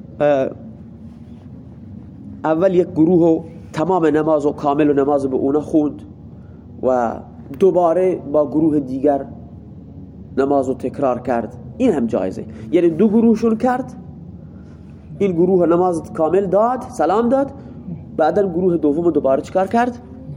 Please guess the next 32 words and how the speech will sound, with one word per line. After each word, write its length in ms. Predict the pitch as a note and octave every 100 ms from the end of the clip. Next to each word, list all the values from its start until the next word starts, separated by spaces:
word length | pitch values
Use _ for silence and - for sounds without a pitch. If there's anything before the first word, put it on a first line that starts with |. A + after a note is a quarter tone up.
| -
نماز 280 | C#3+ D#3+ C3+
داد. 140 | B2+ D3+
میگه 180 | F3
این 180 | E3+ G3+
هم 180 | F3+ F3+
جایزه. 520 | C3 A2+ A#2+ B2 C3+ - - - - - - - - -
و 60 |
هذه 600 | C#3+ D#3+ E3+ D3+ D3 D#3 D#3
هی 220 | - D#3
صلاة 280 | D3+ C#3+ C#3+ C#3+
النبی 420 | B2+ B2+ D3 C3+
به 120 | A#2
بطن 380 | C3 B2+ A#2+ C#3
نخل، 280 | E3 D#3 B2
میگه 240 | B2 C#3
این 180 | C3+ D3
نماز 260 | A#2+ B2+ B2
پیغمبر 420 | A2 A2 G#2+ A#2+
صلی 180 | F3 D3+
الله 120 | C#3
علیه 100 | -
و 40 | D3+
سلم 60 |
در 140 | A#2 A#2
بطن 340 | G#2+ - -
نخله. 460 | G2 - - D#2 - - - - - - - - - - - - - - - - - - - - - - - - -
فإن 220 | - A3+ A#3+
حصل 440 | A3+ A#3 G#3 F3+
في 280 | - - D3+
المصايفة 1160 | D#3 C#3 - C3 C3+ C#3 C#3+ E3+ D#3 - C#3+ A2+ A2
والتحام 760 | B2 A2+ C3 A#2 C#3 C#3+ D#3+ C#3+
القتال 640 | D3+ B2+ - C3+ D3+ C3